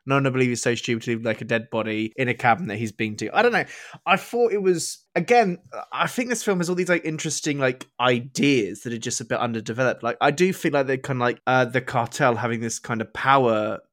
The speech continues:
play going on, like, having him be kind of working behind the Pablo Escobar,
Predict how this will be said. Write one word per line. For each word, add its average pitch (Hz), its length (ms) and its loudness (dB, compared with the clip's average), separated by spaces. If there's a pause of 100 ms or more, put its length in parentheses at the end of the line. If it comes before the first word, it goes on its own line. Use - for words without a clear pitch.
(280)
play 110 240 2
going 110 420 -2
on, 107 220 -2
like, - 320 -12
having 113 340 0
him 113 480 0
be 110 460 -2
kind 120 160 -2
of 120 80 0
working 117 340 0
behind 113 520 -2
the 107 260 -4 (180)
Pablo 113 300 2
Escobar, 110 600 -2